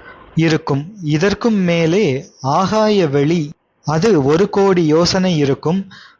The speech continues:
இதற்கு மேல் நரகலோகங்கள் ஒவ்வொன்றும் ஒன்றின் மேல் ஒன்றாக அடுக்கினது போல இருபத்தி எட்டு கோடி நரகங்கள் இருக்கும். இந்த நரகங்களின் எல்லை உயரம் என்பது இருபத்தி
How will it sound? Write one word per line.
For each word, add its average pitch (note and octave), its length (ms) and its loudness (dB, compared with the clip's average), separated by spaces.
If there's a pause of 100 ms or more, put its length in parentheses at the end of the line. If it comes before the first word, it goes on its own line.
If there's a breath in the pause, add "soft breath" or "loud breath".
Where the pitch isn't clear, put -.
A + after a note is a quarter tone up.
(160)
இதற்கு F#3 360 0
மேல் E3 320 0 (240)
நரகலோகங்கள் F#3 1040 0 (420)
ஒவ்வொன்றும் F#3+ 760 0 (960)
ஒன்றின் F#3+ 500 2
மேல் F#3+ 340 2
ஒன்றாக E3+ 540 2 (140)
அடுக்கினது E3 720 0
போல D#3 280 2 (200)
இருபத்தி A3 520 0
எட்டு F3+ 300 0
கோடி D#3 340 0 (120)
நரகங்கள் F3 680 0 (100)
இருக்கும். C3 460 -2 (440)
இந்த F#3 320 2
நரகங்களின் G3 880 0 (120)
எல்லை F3+ 360 2 (320)
உயரம் F#3 440 2
என்பது D3 420 0 (480 loud breath)
இருபத்தி A3 540 0